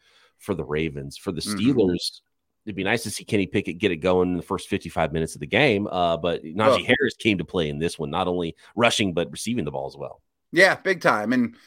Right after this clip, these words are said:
Speaker 2: I keep saying this about the Steelers. Like, I, I take notes every play, basically, as I'm watching Steeler games, go over 'em and, you know, just so I have 'em.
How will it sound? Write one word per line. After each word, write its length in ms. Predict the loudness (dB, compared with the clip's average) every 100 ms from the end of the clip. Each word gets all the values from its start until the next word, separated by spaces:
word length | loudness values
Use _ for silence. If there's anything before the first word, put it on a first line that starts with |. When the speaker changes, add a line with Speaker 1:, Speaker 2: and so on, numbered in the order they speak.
| _ 0
Speaker 2:
I 100 | 0
keep 180 | 0 4
saying 220 | 4 4
this 140 | 2
about 200 | 2 2
the 40 | -2
Steelers. 400 | 0 0 0 0
Like, 220 | -2 -4 _ _ _ _ _ 0
I, 220 | 4 4
I 20 |
take 260 | 6 4 4
notes 460 | 6 6 6 -6 -16 _ _ 2
every 220 | 4 2
play, 280 | 4 4 6
basically, 500 | 4 2 -2 0 0
as 120 | 2
I'm 120 | 0
watching 240 | 0 -2 -8
Steeler 300 | -4 -2 -2
games, 280 | -2 -4 -4
go 260 | -4 -2
over 240 | -2 -2 0
'em 140 | -2
and, 180 | -4 -8
you 60 |
know, 100 | -8
just 160 | -8 -2
so 100 | -2
I 60 | 0
have 300 | 0 0 0
'em. 200 | -2